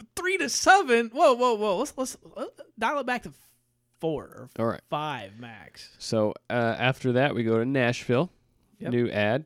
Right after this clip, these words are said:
Speaker 2: June twentieth.
Speaker 1: So we
Speaker 2: I'm,
Speaker 1: need to
Speaker 2: I'm
Speaker 1: put, we need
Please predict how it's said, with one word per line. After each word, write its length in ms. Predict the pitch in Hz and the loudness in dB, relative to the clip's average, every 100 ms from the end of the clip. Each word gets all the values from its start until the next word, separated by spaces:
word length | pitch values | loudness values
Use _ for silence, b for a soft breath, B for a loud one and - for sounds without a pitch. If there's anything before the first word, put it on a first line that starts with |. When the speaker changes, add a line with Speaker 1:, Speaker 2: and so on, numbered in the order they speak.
| _ | _
Speaker 2:
June 240 | 110 110 | -6 -6
twentieth. 600 | 110 113 107 131 - - _ _ _ _ | -2 -2 0 -2 -6 -14 _ _ _ _
Speaker 1:
So 100 | - | -10
we 40 | 175 | -6
Speaker 2:
I'm, 40 | |
Speaker 1:
need 80 | 170 | 4
to 40 | - | 4
Speaker 2:
I'm 100 | 180 | 4
Speaker 1:
put, 100 | - | -2
we 140 | 151 | -4
need 80 | 180 | -2